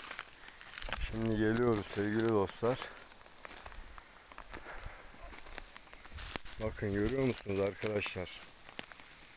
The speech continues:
Bu kartal olabilir mi sevgili dostlar? Evet.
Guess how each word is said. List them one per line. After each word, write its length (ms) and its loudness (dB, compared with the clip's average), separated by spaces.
Bu 100 -8
kartal 420 6
olabilir 440 6
mi 140 4
sevgili 440 2
dostlar? 420 2
Evet. 500 4